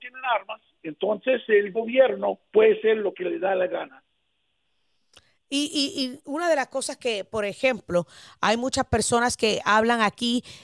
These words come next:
Speaker 2: en cuanto al tema de las armas y el Universal Background Check es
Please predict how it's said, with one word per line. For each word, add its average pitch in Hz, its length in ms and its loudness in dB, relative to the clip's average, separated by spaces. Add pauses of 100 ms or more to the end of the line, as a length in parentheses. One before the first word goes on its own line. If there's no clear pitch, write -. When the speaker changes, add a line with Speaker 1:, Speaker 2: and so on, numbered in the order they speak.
(120)
Speaker 2:
en 196 180 4
cuanto 208 300 4
al 208 80 2
tema 240 260 4
de 240 100 4
las 208 280 0
armas 233 400 2
y 226 40 4
el 202 160 0
Universal 220 400 2
Background 220 360 0
Check 196 260 0 (320)
es 285 380 0